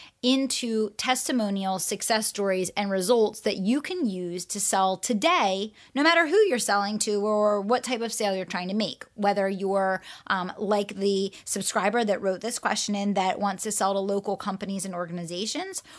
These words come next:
or maybe you just wanna sell more online using Facebook ads or leveraging online groups. Whichever way you wanna go about it, this strategy is gonna be super successful for you in every launch that you do,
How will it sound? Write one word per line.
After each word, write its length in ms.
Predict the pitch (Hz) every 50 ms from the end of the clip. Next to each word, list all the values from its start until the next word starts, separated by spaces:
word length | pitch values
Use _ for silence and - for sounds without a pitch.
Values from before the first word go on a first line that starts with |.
| - - -
or 80 | 294
maybe 240 | 302 320 339 349 359
you 100 | 392 392
just 240 | 294 330 349 339 -
wanna 180 | 320 302 311 320
sell 320 | - - 262 247 262 269
more 280 | 262 262 262 262 254 -
online 640 | - 226 240 233 233 220 196 226 269 285 233 185 190
using 320 | 190 196 175 - 196 202
Facebook 460 | - - 233 262 - - - 208 196
ads 360 | - 185 185 180 180 180 175 190
or 200 | 190 185 190 190
leveraging 520 | 185 185 180 180 190 202 180 208 202 202
online 460 | - 180 180 185 185 180 180 185 185
groups. 480 | - 226 262 240 - - - - - - - - - - - -
Whichever 360 | 226 - 277 277 254 294 285
way 120 | 277 269
you 160 | 262 262 254 240
wanna 180 | 240 233 226
go 220 | 214 233 233 226 220
about 280 | 214 269 311 311 277 226
it, 240 | 214 214 - - - _ _ _
this 180 | - 247 247 -
strategy 500 | - 247 220 226 220 208 185 208 202 -
is 100 | 196 -
gonna 200 | - 202 202 196
be 100 | 196 220
super 400 | - - - 339 349 381 359 339
successful 560 | - 269 - - - 196 202 - - 196 190
for 160 | - - 190
you 260 | 190 185 180 180 180 -
in 160 | - 220 208
every 320 | - 220 220 208 226 214 214
launch 380 | 214 254 269 302 294 277 -
that 160 | - 262 -
you 100 | - 240
do, 420 | 220 202 240 240 233 226 226 220